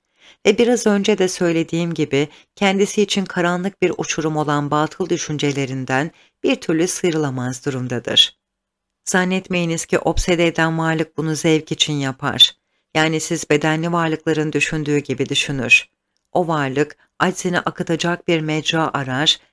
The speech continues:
ve onu bulduğu zaman da asla bırakmak istemez.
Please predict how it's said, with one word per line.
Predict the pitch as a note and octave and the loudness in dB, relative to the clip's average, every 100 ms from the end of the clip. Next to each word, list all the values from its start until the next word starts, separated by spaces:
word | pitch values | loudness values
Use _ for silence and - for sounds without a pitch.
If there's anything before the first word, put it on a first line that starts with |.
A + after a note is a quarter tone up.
| - | -4
ve | F#3 | -4
onu | - F#3 F#3+ F#3 | -2 -2 -2 0
bulduğu | F#3 F#3 F#3 | 0 2 0
zaman | F3+ D3+ C#3+ C3+ C3+ | 0 -4 -4 -4 0
da | D#3 E3 - _ - | 0 0 -6 _ -6
asla | A3 - E3+ D#3 | -4 -2 -2 -2
bırakmak | D3 C#3 - C#3+ - | -4 -4 -6 -8 -4
istemez. | C#3 - C3 A#2+ A#2+ - - | -6 -4 -6 -6 -6 -6 -6